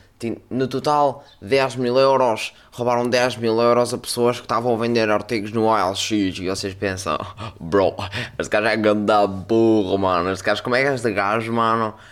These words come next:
como é que este gajo consegue ser roubado no O L X, mano?" É mesmo dizer, "Olha, tenho aqui uma merda, tira-me dinheiro."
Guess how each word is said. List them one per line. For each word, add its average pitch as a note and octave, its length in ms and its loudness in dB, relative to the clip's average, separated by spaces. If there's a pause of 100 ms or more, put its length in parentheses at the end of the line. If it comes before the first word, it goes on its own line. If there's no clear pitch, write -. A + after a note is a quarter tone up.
(180)
como B2 220 -4
é B2 80 -2
que B2+ 140 -6
este A#2+ 200 -4
gajo A2 400 0
consegue A2+ 400 -4
ser A2 220 -2
roubado G2 540 0
no F#2+ 160 -2
O F2+ 220 2
L G2 40 -4
X, F#2 340 -6
mano?" F2+ 240 -2
É G2 40 0
mesmo G#2 240 -2
dizer, F#2+ 380 -2
"Olha, G2 280 0
tenho A2 180 -4
aqui G#2+ 140 -10
uma G#2+ 180 -2
merda, G#2+ 380 -2 (200)
tira-me A2+ 320 -2
dinheiro." G#2 520 -2